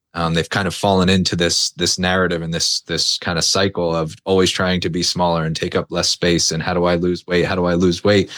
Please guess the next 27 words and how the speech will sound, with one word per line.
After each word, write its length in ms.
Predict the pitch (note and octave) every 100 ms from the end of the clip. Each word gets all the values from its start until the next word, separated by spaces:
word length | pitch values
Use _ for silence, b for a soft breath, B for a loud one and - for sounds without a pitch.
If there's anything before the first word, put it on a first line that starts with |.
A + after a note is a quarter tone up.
| B B B
Um, 460 | G#2+ G2 F#2+ F2+ E2 -
how 100 | B2
do 60 | D#3+
we 120 | D#3+
delineate 540 | B2 A#2+ D3 G#2 E2
when, 280 | E2+ F2 F2+
when 180 | F#2 F#2
there 160 | F2+ F2+
is 240 | G#2+ A2
something 440 | - G2+ F#2+ F#2+
that 280 | F2+ F2 F2 - _ _ _
may 160 | A2 G#2+
feel 300 | - G#2+ G#2
different 340 | A#2 A#2 A#2
because 240 | G2 F#2+ F2+
of 60 |
how 180 | G2 F2
it's 140 | D#2
marketed, 600 | - A2+ A#2 A2 A2 G#2+
because 360 | G2 E2 E2+ D#2+
of 280 | E2 D#2+ D#2
what 240 | E2+ D#2+
the 200 | E2+ D#2+
title 340 | D#2+ G2+ G#2 G2+
says, 380 | - G2 F#2+ F2+
because 360 | E2 - D#2
of 260 | D#2+ D2+